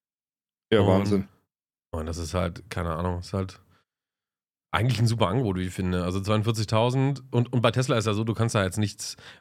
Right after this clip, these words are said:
Speaker 2: weiteres anklicken, so, ne? Die sind alle gleich
Speaker 1: Ja, ja.
Speaker 2: ausgestattet, außer du nimmst halt
Speaker 1: Ja.
Speaker 2: eine andere Motorvariante. Gibt halt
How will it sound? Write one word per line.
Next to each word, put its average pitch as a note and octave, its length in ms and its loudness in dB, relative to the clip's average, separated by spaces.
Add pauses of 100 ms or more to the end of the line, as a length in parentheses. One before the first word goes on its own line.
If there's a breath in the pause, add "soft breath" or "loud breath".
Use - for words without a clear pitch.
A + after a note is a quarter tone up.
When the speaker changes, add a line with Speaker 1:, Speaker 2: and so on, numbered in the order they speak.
Speaker 2:
weiteres G#2 420 2
anklicken, G#2 460 -2
so, F2 100 -2
ne? G2+ 200 2
Die G2 100 -4
sind G#2 120 0
alle G#2 220 2
gleich G2 220 2
Speaker 1:
Ja, G#2+ 80 2
ja. B2+ 40 6
Speaker 2:
ausgestattet, A#2 540 4
außer A2+ 240 4
du A2 80 2
nimmst A2 220 2
halt A2 80 8
Speaker 1:
Ja. G2+ 60 4
Speaker 2:
eine F#2 60 2
andere F#2+ 200 0
Motorvariante. E2+ 760 0
Gibt E2 160 -6
halt E2 160 -4